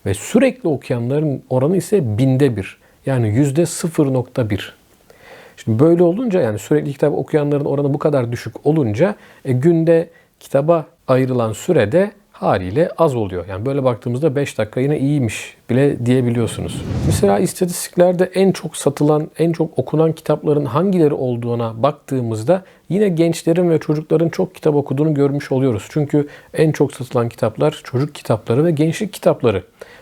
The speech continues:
Tabii ki, ıı, ders kitapları, test kitapları haricinde en çok rağbet gören kitaplar bunlar. Yani buradan da anlaşılıyor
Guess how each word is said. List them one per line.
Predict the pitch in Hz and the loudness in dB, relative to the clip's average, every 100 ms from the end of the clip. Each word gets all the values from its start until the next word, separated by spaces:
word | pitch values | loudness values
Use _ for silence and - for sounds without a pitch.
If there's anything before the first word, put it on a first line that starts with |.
| - | -2
Tabii | 147 135 123 | 0 2 0
ki, | 139 139 - - _ | 0 0 -4 -20 _
ıı, | 151 123 120 123 | -2 -2 -2 0
ders | 131 123 | 0 0
kitapları, | - - 107 - 110 | -4 -4 -2 -2 -2
test | - 123 | -2 -6
kitapları | - - 110 107 | -6 -6 0 2
haricinde | 104 123 120 107 104 156 - - _ | 2 2 0 -2 2 2 0 -6 _
en | 214 208 | 2 4
çok | - 131 - 214 | 2 0 -2 -4
rağbet | 123 120 117 - | -2 0 -2 -2
gören | 117 110 | -4 -4
kitaplar | 110 - 110 190 185 156 | -4 -4 -2 0 0 2
bunlar. | 240 214 101 - _ _ _ | 2 2 0 -6 _ _ _
Yani | 151 175 151 | 2 4 4
buradan | 196 202 190 196 | 2 2 2 2
da | |
anlaşılıyor | 196 180 185 - 196 208 113 | 2 0 0 -2 2 4 4